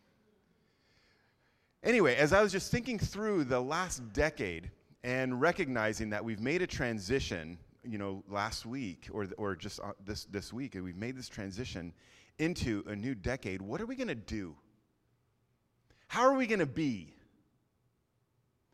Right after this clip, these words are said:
I don't know about you, but for me, last year was rough. The whole decade was just kinda not my favorite. And I'm actually old enough now to count decades, which totally feels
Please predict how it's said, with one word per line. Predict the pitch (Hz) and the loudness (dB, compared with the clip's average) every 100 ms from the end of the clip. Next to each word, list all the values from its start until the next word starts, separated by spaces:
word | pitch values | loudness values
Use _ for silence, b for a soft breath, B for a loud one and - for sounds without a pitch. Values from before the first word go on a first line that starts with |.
| b b b b | b b b b
I | 170 | 0
don't | 233 | 4
know | 233 180 | 6 8
about | 143 139 | 8 6
you, | 160 139 | 4 4
but | 110 104 | 2 -2
for | 113 | -2
me, | 117 202 156 117 110 - b b b _ _ _ _ 107 101 | 0 2 2 0 -4 -8 b b b _ _ _ _ -20 -16
last | 101 127 156 196 - | -6 -2 0 -2 -4
year | 214 208 | -2 0
was | 131 101 87 | -2 -4 -10
rough. | 95 107 156 98 - - | -6 2 4 4 2 -8
The | 127 | -6
whole | - 214 202 | -4 -2 -2
decade | 120 147 165 165 113 90 | -2 0 0 -2 -6 -6
was | 92 | -10
just | - 123 - | -8 -8 -6
kinda | - 110 98 | -8 -8 -8
not | 98 110 101 | -6 -6 -6
my | 90 | -10
favorite. | 85 98 90 78 - _ B B | -10 -10 -10 -12 -18 _ B B
And | 135 | -2
I'm | 135 | 2
actually | 151 160 139 | 2 2 0
old | 131 135 | -2 -2
enough | 117 110 - | -2 -6 -6
now | 104 | -6
to | 95 | -8
count | 104 117 104 87 | -10 -8 -10 -10
decades, | 90 95 78 65 - - | -10 -10 -12 -18 -18 -16
which | 92 - - _ _ | -14 -14 -18 _ _
totally | - - 117 98 85 76 - b b b b _ _ _ _ _ _ _ - | -10 -6 -6 -6 -10 -12 -20 b b b b _ _ _ _ _ _ _ -6
feels | 110 | -4